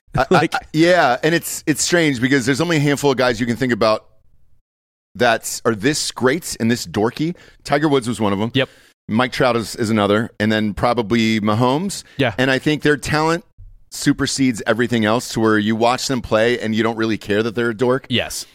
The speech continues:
Speaker 1: S-, and I think that's the kind of the difference with him and, and, uh, and Tiger and those guys,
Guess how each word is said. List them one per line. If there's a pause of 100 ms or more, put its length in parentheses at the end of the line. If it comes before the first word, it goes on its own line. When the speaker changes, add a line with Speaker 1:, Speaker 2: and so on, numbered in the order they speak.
(120)
Speaker 1:
S-,
and
I
think
that's
the (300)
kind
of
the
difference
with
him
and,
and,
uh,
and
Tiger
and
those
guys,